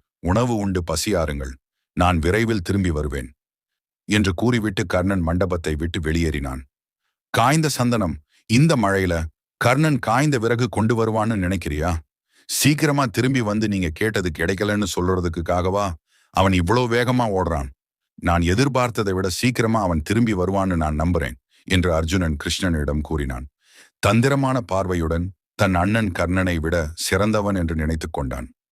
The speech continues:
ஒரு மணி நேரம் கூட ஆகவில்லை, கர்ணன் விறகுகளுடன் திரும்புவதைக் கண்டு அர்ஜுனன் திகைத்துப் போனான். "நீ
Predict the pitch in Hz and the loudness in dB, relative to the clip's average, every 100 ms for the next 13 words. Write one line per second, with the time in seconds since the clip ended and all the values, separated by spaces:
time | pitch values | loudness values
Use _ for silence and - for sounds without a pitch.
0 | _ _ _ _ 113 143 180 151 120 113 | _ _ _ _ 4 4 4 2 2 0
1 | 120 110 104 87 85 76 65 65 65 _ | 0 0 0 0 0 -2 -4 -6 -8 _
2 | _ _ - 113 123 131 101 98 110 117 | _ _ 0 2 2 2 0 0 2 2
3 | 98 92 92 92 90 95 98 92 87 78 | 2 0 0 0 0 0 0 0 -2 -2
4 | 80 82 80 65 - - 82 85 87 73 | -2 0 -2 -4 -8 -2 0 0 0 -2
5 | 80 82 87 87 78 71 65 64 _ _ | -2 -2 -2 -4 -6 -6 -8 -12 _ _
6 | _ - - - | _ -20 -8 2